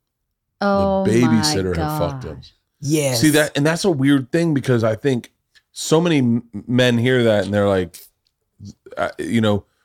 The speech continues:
Speaker 2: uh, teacher having sex with a thirteen-year-old. And everyone's like, "I wish my teacher was like that." And you're like, "No,
Speaker 1: No,
Speaker 2: no, no,
Speaker 1: you
Speaker 2: you're,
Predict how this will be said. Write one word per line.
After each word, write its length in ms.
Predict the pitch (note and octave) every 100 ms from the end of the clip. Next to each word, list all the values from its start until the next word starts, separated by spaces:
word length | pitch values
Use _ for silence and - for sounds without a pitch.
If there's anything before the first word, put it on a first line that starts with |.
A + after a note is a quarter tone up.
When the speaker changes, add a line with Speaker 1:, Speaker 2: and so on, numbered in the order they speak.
| _
Speaker 2:
uh, 240 | - G2+ F#2+
teacher 380 | - C#3+ - G#2
having 180 | G#2+ G2+
sex 300 | A#2 G#2+ G#2+
with 100 | G2
a 40 |
thirteen-year-old. 640 | - A2 - A2 G#2+ F#2+ F#2+
And 40 |
everyone's 240 | G2+ G2+ F#2+
like, 120 | F#2
"I 80 | C3
wish 280 | C#3+ F#3 -
my 80 |
teacher 300 | A2 A#2 G2+
was 140 | G#2 F#2
like 180 | G#2 -
that." 140 | G#2+ G#2
And 80 |
you're 80 | A#2+
like, 200 | A2+ G#2 _ _ -
"No, 100 | F3
Speaker 1:
No, 80 | F#3
Speaker 2:
no, 60 |
no, 100 | F3
Speaker 1:
you 40 |
Speaker 2:
you're, 100 | D3+